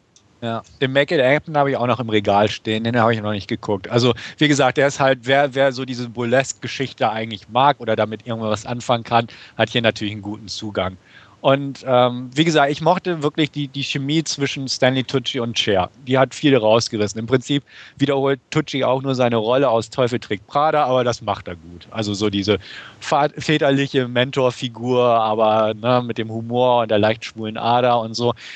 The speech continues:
Was, was ich noch lustig finde, was ich, mir so aufgefallen sind, es sind verdammt viele Transenwitze in dem Ding. Also irgendwie jeder bezeichnet die anderen als, als Transe oder so. Also ist ganz, ganz nicht so aufdringlich, wie es jetzt klingen mag, aber so in so Dialoge reingearbeitet. Also auch,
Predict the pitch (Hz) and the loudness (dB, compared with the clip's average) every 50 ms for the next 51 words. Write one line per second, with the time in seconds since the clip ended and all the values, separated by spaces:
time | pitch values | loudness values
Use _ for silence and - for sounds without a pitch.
0 | - - - 117 131 135 - - 135 139 143 147 - 151 120 139 135 127 123 151 | -20 -8 -2 0 0 0 -2 -2 -2 0 0 0 0 -4 -2 -2 -2 0 0 -2
1 | 196 - - 226 180 - - 202 190 196 170 156 156 165 175 147 143 143 143 143 | -2 -2 -4 -8 -6 -6 -4 -2 0 0 2 0 0 -2 -4 -8 -6 -2 0 2
2 | 139 139 131 - 143 147 - 156 - - 147 147 147 151 156 151 - - - - | 2 4 4 2 2 0 0 -2 -2 0 0 0 2 0 -2 -2 -4 -10 -20 -16
3 | - - 139 127 - 165 143 - - 135 131 139 139 170 185 180 - - - - | -6 -4 -2 0 0 0 0 0 -2 0 2 2 0 0 0 -4 -12 -14 -10 -8
4 | - 165 160 156 156 156 151 151 151 147 - - - - 131 139 139 135 127 123 | -4 0 2 2 4 4 4 2 0 -2 -4 -6 -2 -2 0 0 0 -4 -6 -6
5 | 113 104 95 - - 107 - - 101 90 - _ _ _ _ _ - 117 117 107 | -8 -6 -6 -6 -6 -6 -6 -8 -8 -8 -10 _ _ _ _ _ -10 -8 -6 -6
6 | 101 101 98 107 98 95 95 85 - _ - - - _ _ - 120 123 120 135 | -6 -2 2 2 2 2 0 -6 -18 _ -20 -20 -20 _ _ -2 -2 0 0 0
7 | 131 143 147 143 135 131 143 160 175 170 156 151 151 - - 143 147 156 151 156 | 2 2 2 2 0 0 2 2 2 2 2 0 -2 -2 0 0 0 2 0 -4
8 | 139 - 147 127 127 131 135 127 143 151 147 147 143 143 123 131 123 - - - | -4 -2 -2 -2 -2 -2 -2 -2 -2 -2 -2 0 2 2 2 2 0 -2 -2 -2
9 | 127 120 - - - - 135 135 151 156 160 156 156 151 151 143 127 131 135 139 | -2 -2 -2 -4 -4 0 0 0 0 0 0 2 4 4 4 4 2 2 2 4
10 | 131 131 127 123 131 135 143 143 - - 127 131 127 139 127 - - - - - | 2 2 2 0 2 2 2 2 2 2 0 2 2 0 0 -2 -8 -20 -14 -10
11 | - 135 - 151 147 151 - - - - - 151 147 147 131 - - - - - | -8 -4 0 0 0 0 -2 -10 -10 -6 -4 -4 -4 -4 -8 -12 -12 -14 -12 -8
12 | 151 147 170 165 - 165 - - 147 165 160 - 151 151 151 147 - - 131 - | -4 -2 -2 2 2 2 2 2 2 0 0 0 -2 -2 0 -2 -4 -4 -4 -2
13 | 139 117 - - - 156 180 214 220 208 185 180 185 185 - 160 156 160 156 160 | -2 -4 -4 -4 -2 0 0 0 0 0 2 2 2 2 2 2 2 2 2 0
14 | 156 151 160 160 139 170 160 156 160 165 151 139 156 165 147 139 139 151 175 170 | 0 0 0 0 0 0 -2 0 0 0 0 0 2 2 2 4 4 4 4 4
15 | 147 127 117 123 139 160 156 147 131 110 98 107 110 107 107 107 107 - 117 107 | 4 4 4 4 4 4 4 2 2 2 2 2 2 2 2 2 0 -2 -4 -4
16 | - - 117 120 117 113 120 123 113 117 123 131 131 | -4 -2 -2 -2 -2 0 0 0 0 2 2 2 0